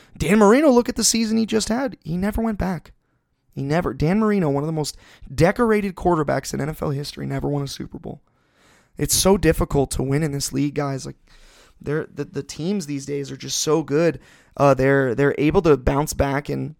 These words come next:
game plan for, for all these types of players and make them – make them human the following season. I mean, look at Lamar Jackson's season last year in twenty nineteen. Uh, he played in fascinating and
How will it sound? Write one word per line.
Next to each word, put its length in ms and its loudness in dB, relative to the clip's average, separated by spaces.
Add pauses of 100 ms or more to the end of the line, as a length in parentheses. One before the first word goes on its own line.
(640)
game 300 0
plan 320 0
for, 380 -4 (400)
for 360 6
all 220 8
these 180 -2
types 280 -2
of 80 -6
players 560 4
and 460 -4
make 340 -2
them – 580 0
make 180 -2
them 180 4
human 420 2 (420)
the 140 -4
following 380 4
season. 440 -4 (280)
I 80 -2
mean, 120 2
look 120 0
at 60 -4
Lamar 300 4
Jackson's 460 2
season 280 -4
last 320 -6
year 120 -8
in 80 -8
twenty 300 -2
nineteen. 520 -6 (400)
Uh, 140 0
he 100 -4
played 480 2
in 400 -2 (120)
fascinating 960 0
and 220 -10